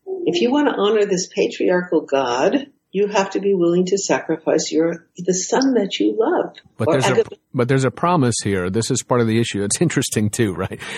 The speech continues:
Speaker 2: Is that in the story, there's a promise, right?
Speaker 1: Yes.
Speaker 2: If you sacrifice, you will gain.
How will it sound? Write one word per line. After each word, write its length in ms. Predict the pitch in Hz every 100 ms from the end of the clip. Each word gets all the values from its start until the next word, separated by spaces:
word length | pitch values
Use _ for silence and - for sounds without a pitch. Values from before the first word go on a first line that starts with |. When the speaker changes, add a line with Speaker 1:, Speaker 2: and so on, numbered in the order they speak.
| -
Speaker 2:
Is 160 | 147 113
that 240 | 120 117 - -
in 180 | - 139
the 80 | 135
story, 580 | 110 - 165 127 113 101 - _
there's 220 | 117 107
a 60 | 104
promise, 500 | - 139 117 76 - - - _ _ - - -
right? 140 | 95
Speaker 1:
Yes. 260 | - 107 -
Speaker 2:
If 220 | 143 -
you 200 | 135 127
sacrifice, 880 | 110 131 127 - 107 - 98 92 92
you 200 | 107 110
will 160 | 107 101
gain. 600 | 92 101 95 80 -